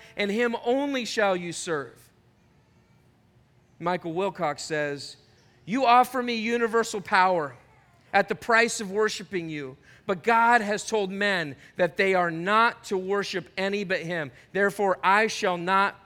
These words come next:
worship you." Jesus recognizes what's happening here, and he says, "Universal power at the price of worshiping someone other than the true and the living God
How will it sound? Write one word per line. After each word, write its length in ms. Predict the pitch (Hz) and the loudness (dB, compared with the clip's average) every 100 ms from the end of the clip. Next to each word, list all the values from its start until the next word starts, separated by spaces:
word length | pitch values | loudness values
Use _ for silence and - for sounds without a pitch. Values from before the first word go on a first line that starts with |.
| - | -10
worship 480 | 151 190 180 180 - | -2 -2 -2 -8 -8
you." 240 | 135 123 - _ _ _ _ _ _ _ _ _ _ _ _ _ | -14 -14 -20 _ _ _ _ _ _ _ _ _ _ _ _ _
Jesus 500 | - 247 277 262 226 | -4 0 0 0 -2
recognizes 840 | 208 240 269 269 233 233 220 208 196 | 4 4 4 0 0 0 0 -4 -4
what's 220 | 240 - | -4 0
happening 580 | 214 220 226 196 175 156 - - | 2 2 0 -6 -8 -12 -20 -18
here, 320 | - 226 185 | -4 0 2
and 180 | 175 196 | 0 -2
he 80 | 196 | -4
says, 400 | - 220 190 - - - | 0 0 0 -6 -18 -8
"Universal 760 | 190 285 294 277 294 269 277 | -2 2 2 2 0 0 -4
power 460 | - 233 233 226 196 | 0 4 4 4 4
at 220 | 214 214 | 2 0
the 80 | 233 | -4
price 500 | - 254 262 277 - - - | -4 -2 0 -2 -6 -8 0
of 220 | 226 208 | 0 2
worshiping 500 | 254 269 254 254 233 | -2 -2 -4 -4 -4
someone 520 | - 262 240 233 208 - _ - | -2 -2 0 0 -2 -12 _ 2
other 400 | 277 285 285 254 | 4 4 2 2
than 200 | 254 220 | 0 0
the 100 | 196 | -4
true 640 | - 294 294 294 294 277 - - | -6 -4 -2 0 -2 -4 -8 -6
and 160 | 220 226 | -2 2
the 100 | 214 | 2
living 440 | 233 262 269 233 | 2 0 0 -2
God 420 | 233 240 214 175 | 2 6 6 4